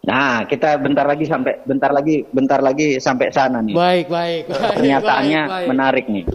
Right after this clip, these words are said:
Speaker 1: Jadi gini, saya mempunyai perusahaan yang namanya Santara.
Speaker 2: Oke. Kat-
Speaker 1: Santara adalah stock exchange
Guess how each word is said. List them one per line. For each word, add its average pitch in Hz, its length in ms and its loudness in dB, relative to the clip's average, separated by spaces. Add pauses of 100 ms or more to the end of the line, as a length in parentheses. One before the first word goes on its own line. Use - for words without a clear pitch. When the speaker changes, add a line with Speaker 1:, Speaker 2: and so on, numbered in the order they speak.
(300)
Speaker 1:
Jadi 156 240 2
gini, 170 280 0 (1400)
saya 196 800 2
mempunyai 165 840 0
perusahaan 139 840 0
yang 123 280 0
namanya 120 720 0 (1120)
Santara. 107 1040 -2 (420)
Speaker 2:
Oke. 107 500 -4 (880)
Kat- - 120 -4
Speaker 1:
Santara 170 600 2
adalah 147 640 0 (600)
stock - 680 -4
exchange 190 720 -2